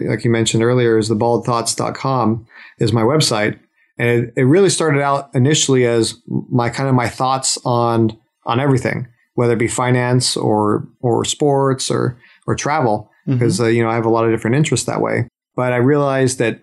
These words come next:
Speaker 1: maybe not everybody wants to, the, you know, maybe want, not everybody wants to hear all the different topics. And so I,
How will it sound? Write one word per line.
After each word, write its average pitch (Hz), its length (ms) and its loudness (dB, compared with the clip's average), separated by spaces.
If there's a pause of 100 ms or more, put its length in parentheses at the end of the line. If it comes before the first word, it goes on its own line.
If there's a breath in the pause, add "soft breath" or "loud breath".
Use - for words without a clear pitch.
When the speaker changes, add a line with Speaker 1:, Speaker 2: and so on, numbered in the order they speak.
Speaker 1:
maybe 160 280 2
not 156 160 0
everybody 143 260 2
wants 131 260 0
to, 117 200 2
the, 117 320 -6 (160)
you 123 320 2
know, - 160 -6
maybe 139 380 0
want, 135 280 0
not 147 160 -2
everybody 151 200 2
wants 131 180 -2
to 113 60 0
hear 123 520 0 (560 loud breath)
all 147 140 2
the 143 80 4
different 135 240 0
topics. 123 640 -4
And 117 180 0
so 120 220 2
I, 117 220 0